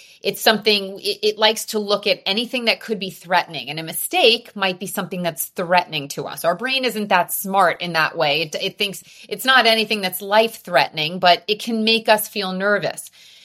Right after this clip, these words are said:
So when you intentionally, after y-, after a game or a practice, you write down one or two things that you did well, even if you think you had the worst game ever, something that you did well. Maybe you communicated with your teammates well. Maybe you really worked on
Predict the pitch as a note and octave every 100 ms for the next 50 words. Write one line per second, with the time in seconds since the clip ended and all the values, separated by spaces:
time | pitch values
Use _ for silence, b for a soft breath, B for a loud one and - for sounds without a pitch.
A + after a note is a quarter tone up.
0 | b - C4 B3+ A#3+ G#3+ - _ _ -
1 | A#3+ B3 B3+ - B3 A#3+ D4 F4 F#4+ B3+
2 | G#3 F#3+ F#3 - G3+ B3 C#4 - F3+ C3+
3 | F#3+ C#4 b b b - F#3 - _ G3
4 | G3+ - G3+ F#3 F#3+ F#3+ F3+ F3+ A3+ A3+
5 | - F#3+ F#3 F#3 F#3+ G3 G3+ F3 F3 E3
6 | F#3+ A3+ - D4 D4 B3+ G#3 G3+ F#3+ G3+
7 | G#3+ G#3 F3+ D#3+ D#4 F#4+ G#4 G4+ D4+ C#4+
8 | C4 A3 F#3+ F3 D3 F3+ D4 E4 - C4
9 | B3 - F#3 D#3 B2 - - D#4+ E4+ F4
10 | F#4+ F4 D4 A#3+ B3 A3+ A#3 G#3 E3 E3+
11 | A3 A#3 A#3+ A#3 A#3+ - G#3 A3+ A3+ A3
12 | G3+ F#3+ F#3 F#3 F#3 - B3 A3+ E3 D3+
13 | - D#3 C#3 D#3 G#3+ A#3+ C#4+ C4 B3 A#3+
14 | G#3+ F3+ G#3+ A3 A3 G#3 F#3+ F#3 F3+